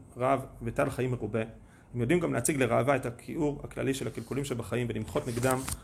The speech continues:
בכל תוקף. אבל לחדור לתוך תוכם של הגורמים הפרטיים, איך מכשירים את החיים ומעמידים אותם על הבסיס הטוב, ואיך משמרים אותם מכל קלקלה,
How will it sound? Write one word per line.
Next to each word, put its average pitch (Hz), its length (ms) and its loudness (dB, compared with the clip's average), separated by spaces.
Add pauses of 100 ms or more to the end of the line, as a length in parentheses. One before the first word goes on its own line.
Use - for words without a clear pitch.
(240)
בכל 139 200 2
תוקף. 113 420 -4 (460)
אבל 113 160 2
לחדור 156 480 2
לתוך 123 280 2
תוכם 156 240 2
של 127 100 -2
הגורמים 127 320 0
הפרטיים, 139 520 0 (380)
איך - 140 2
מכשירים 143 400 2
את - 80 -2
החיים 135 280 0
ומעמידים 117 380 4
אותם 127 300 4 (300)
על 117 80 -2
הבסיס 127 360 4
הטוב, 120 360 2
ואיך 127 180 -2
משמרים 135 320 -2
אותם 131 200 0
מכל 143 200 0
קלקלה, 127 460 0